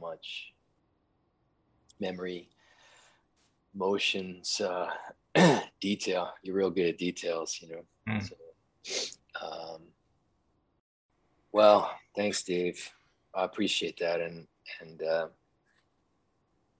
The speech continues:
Speaker 1: even more so, as you know, my own journey the last few years, sometimes I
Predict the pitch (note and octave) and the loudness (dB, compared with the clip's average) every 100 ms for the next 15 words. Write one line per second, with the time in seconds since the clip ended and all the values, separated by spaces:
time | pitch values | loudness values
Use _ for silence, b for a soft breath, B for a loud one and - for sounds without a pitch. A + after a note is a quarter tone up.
0 | _ - F2 E2+ E2+ F2 - F2+ E2 E2 | _ -6 -4 -4 -2 -2 -2 -2 0 -2
1 | E2 F2 E2 D#2+ E2 C#2+ E2+ E2+ E2 E2+ | -4 -6 -6 -6 -6 -6 -8 -6 -6 -4
2 | D#2+ D#2 E2 D#2+ - D#2+ D#2+ E2 D#2+ - | -4 -4 -4 -4 -8 -12 -8 -6 -4 -6
3 | - - - - - E2 - D#3 D3+ - | -8 -10 -16 -14 -14 -12 -10 -8 -8 -10